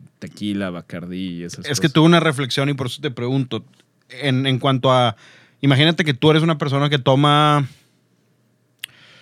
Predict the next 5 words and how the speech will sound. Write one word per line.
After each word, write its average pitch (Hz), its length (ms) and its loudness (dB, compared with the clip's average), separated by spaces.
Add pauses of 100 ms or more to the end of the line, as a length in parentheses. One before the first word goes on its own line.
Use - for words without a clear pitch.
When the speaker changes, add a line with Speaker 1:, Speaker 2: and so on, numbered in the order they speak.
(920)
Speaker 2:
mm, 123 360 -4
Armand 131 400 2
Rousseau, 151 520 2 (580)
Dagenot 127 720 -2 (540)
y 110 880 -2